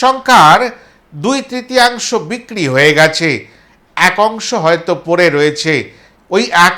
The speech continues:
অংশ টিকিটও যখন আপনাদের কাছে ভিডিওটি পৌঁছাবে, তখন হয়তো নিঃশেষ হয়ে যাবে। আর যারা এরকম দেব পাগল মানুষ, বারবার করে দেবদাকে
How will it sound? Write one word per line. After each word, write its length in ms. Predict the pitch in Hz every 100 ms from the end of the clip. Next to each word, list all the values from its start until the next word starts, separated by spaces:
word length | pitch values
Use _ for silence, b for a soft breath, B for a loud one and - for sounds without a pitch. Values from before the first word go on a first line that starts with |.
| 247
অংশ 180 | 254 - 277
টিকিটও 380 | 277 294 262 165 120 B - 151
যখন 240 | 160 196 196
আপনাদের 320 | 190 208 202 202
কাছে 180 | 202 202 151
ভিডিওটি 380 | 147 190 196 214 214
পৌঁছাবে, 420 | 202 - 226 226 233 b b -
তখন 200 | 160 185 185
হয়তো 200 | 185 185 175
নিঃশেষ 360 | 175 - 196 190
হয়ে 160 | 190 190
যাবে। 180 | 185 240 254 b b b 151
আর 120 | 165 143
যারা 220 | 160 196 220
এরকম 320 | 220 220 233 233 151
দেব 160 | 175 202 -
পাগল 320 | 220 220 233 220 202
মানুষ, 360 | 220 214 202 - b b b b
বারবার 680 | 120 156 190 214 196 196 220 220
করে 160 | 226 220 180
দেবদাকে 480 | 196 190 214 208